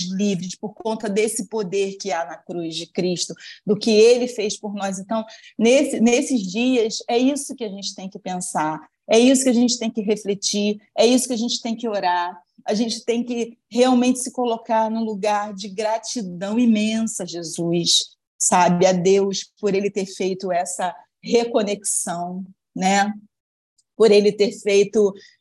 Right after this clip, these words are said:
é, é, por nós aquilo que a gente nem merecia que fo-, que nós recebêssemos,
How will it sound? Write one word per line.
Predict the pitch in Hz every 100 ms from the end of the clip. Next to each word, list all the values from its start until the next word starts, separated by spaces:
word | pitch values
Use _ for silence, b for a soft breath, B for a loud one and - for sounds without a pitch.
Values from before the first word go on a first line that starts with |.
| _
é, | 196 202 185 - - - -
é, | - - - - - -
por | 262 269
nós | 247 214 220 233 226
aquilo | 202 - 233
que | 233
a | 214
gente | 214 214 220
nem | 233
merecia | 254 254 233 - - 180
que | 180
fo-, | - 175
que | - -
nós | 175 175 175
recebêssemos, | 202 190 - 175 156 156 - - 160 - -